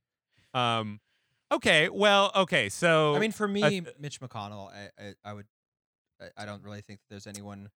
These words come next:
Speaker 2: I mean, him and Benjamin Netanyahu, I probably, there, those are, like, probably two people, two, like, elected officials that I hate more than anyone in the world.
Speaker 1: Mm-hmm,
Speaker 2: Um,
Speaker 1: yeah.
Speaker 2: and, but really, that's because, uh,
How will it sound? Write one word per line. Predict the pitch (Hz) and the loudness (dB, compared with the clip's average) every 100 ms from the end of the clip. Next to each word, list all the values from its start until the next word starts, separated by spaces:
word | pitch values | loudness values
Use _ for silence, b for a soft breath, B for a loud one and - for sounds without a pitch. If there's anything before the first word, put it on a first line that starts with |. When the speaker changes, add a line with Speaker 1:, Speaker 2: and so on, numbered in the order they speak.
| _ - | _ -4
Speaker 2:
I | |
mean, | 170 175 - _ - | -2 -2 -6 _ -6
him | 190 214 220 | -2 -2 -4
and | 220 170 143 | -6 -10 -10
Benjamin | 135 131 131 123 | -10 -10 -12 -12
Netanyahu, | 120 113 107 104 107 110 107 110 | -10 -12 -10 -10 -10 -10 -12 -14
I | 101 | -16
probably, | 110 104 101 104 101 101 101 _ _ _ _ | -14 -12 -12 -12 -12 -14 -16 _ _ _ _
there, | 120 117 | -12 -12
those | 117 113 | -12 -12
are, | 113 | -10
like, | 110 - | -10 -10
probably | 117 110 | -12 -12
two | 110 - 110 | -16 -14 -14
people, | 113 104 110 107 - | -14 -14 -14 -14 -14
two, | - 143 | -10 -8
like, | 127 120 - | -8 -10 -12
elected | 110 104 113 | -16 -16 -18
officials | 104 101 107 104 | -20 -18 -18 -16
that | 101 | -14
I | 107 | -14
hate | 104 101 _ | -14 -18 _
more | 104 101 | -16 -16
than | 104 - | -16 -18
anyone | 104 123 156 160 | -16 -12 -10 -10
in | |
the | 165 | -12
world. | 165 170 175 180 196 - _ _ _ _ _ _ _ 120 | -8 -6 -6 -6 -8 -10 _ _ _ _ _ _ _ -8
Speaker 1:
Mm-hmm, | 120 | -4
Speaker 2:
Um, | 113 120 117 110 | -4 -4 -4 0
Speaker 1:
yeah. | 101 92 - | 0 0 -4
Speaker 2:
and, | 170 | -2
but | 190 185 | 0 0
really, | 214 226 | 0 0
that's | 190 - | -2 -6
because, | 160 151 127 - | -12 -12 -12 -12
uh, | 127 123 117 110 | -10 -8 -6 -8